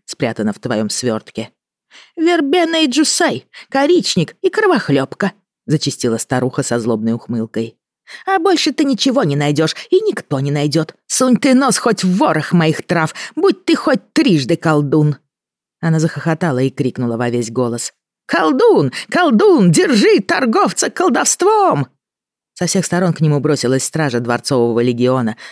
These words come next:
а старуха вновь обернулась юной девой и исчезла в толпе. День Хцеф провёл в тишине и тьме,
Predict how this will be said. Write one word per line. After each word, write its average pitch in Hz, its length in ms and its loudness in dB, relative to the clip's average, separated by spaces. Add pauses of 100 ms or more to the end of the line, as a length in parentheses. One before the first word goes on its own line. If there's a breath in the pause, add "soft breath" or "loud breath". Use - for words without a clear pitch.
(140 loud breath)
а 202 100 -2
старуха - 440 -2 (180)
вновь 190 340 2
обернулась 131 540 0
юной 117 320 -2
девой 143 400 -4 (300)
и 208 140 2
исчезла 120 420 -4
в - 80 -14
толпе. 110 540 -8 (800)
День 202 240 2
Хцеф 180 300 -2
провёл 151 320 0
в - 80 -12
тишине 127 480 -4 (100)
и - 100 -8
тьме, 113 400 -6